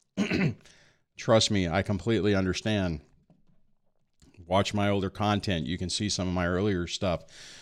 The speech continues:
uh, where I was talking more about, about the early days of this. But I'm just gonna try to go through this and, and just kinda consolidate some of the stuff from most of my videos into this one. And hopefully it will,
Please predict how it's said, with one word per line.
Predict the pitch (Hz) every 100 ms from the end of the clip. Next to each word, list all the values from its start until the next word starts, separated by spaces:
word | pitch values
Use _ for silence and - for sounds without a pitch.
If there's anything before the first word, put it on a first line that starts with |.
| - - -
uh, | 82 82
where | 87 92 92
I |
was | 92 85 - _ -
talking | 120 104 104 98
more | 95 95 92 -
about, | 82 90 85 - - -
about | 85 90 -
the | 87 -
early | 143 127 117
days | 95 104 98 95
of | 95
this. | 82 82 87 - - _
But | 101 98 - _ _ - - _ _ _ -
I'm | 160
just | 208
gonna | 214
try | 185 170
to | 147
go | 131
through | 123 123 120
this | 117 110
and, | 113 101 -
and | 107
just | 104 101 -
kinda | - 107 95
consolidate | - 95 - 117 120 123 117 104 90
some | - 117 107
of |
the | 95
stuff | - 107 98
from | - 90
most | 92 101 -
of | 92
my | 87
videos | 80 82 87 85 80
into | 87 78
this | 90 -
one. | 82
And | 76
hopefully | 73 127 135 - 104 92
it | 92
will, | 87 85 82 80